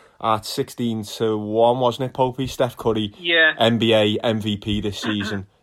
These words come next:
Speaker 1: Do you know what price he is
Speaker 2: General
Speaker 1: at the
Speaker 2: eight to one,
Speaker 1: moment?
Speaker 2: still general at eight nine, as big as elevens, I think's the biggest, but general eight or nine to one. Like, so not, not a massive shift.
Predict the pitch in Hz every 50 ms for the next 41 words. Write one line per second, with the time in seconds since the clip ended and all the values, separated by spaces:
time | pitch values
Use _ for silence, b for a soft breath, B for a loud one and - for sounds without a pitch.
0 | _ - - 131 147 160 160 160 - 156 156 156 - 151 151 214 214 - - 226
1 | 226 - 147 156 165 180 190 160 160 156 160 - - - 185 180 175 - 185 175
2 | 175 175 170 175 175 170 170 180 170 151 160 - 160 156 151 151 151 151 147 208
3 | 170 - - 170 151 143 151 143 - - - - - 147 143 139 139 139 143 143
4 | 151 151 151 143 160 147 - 151 147 - - 135 - 135 131 123 135 127 - -
5 | - 147 131 B B B B B - - 170 165 160 160 160 151 151 143 - 151
6 | 143 139 139 139 135 131 127 123 - 139 127 127 120 127 147 - - 233 240 254
7 | 247 240 B B B B 294 285 277 254 233 220 190 - - 220 - - - 170
8 | 160 170 - - - - -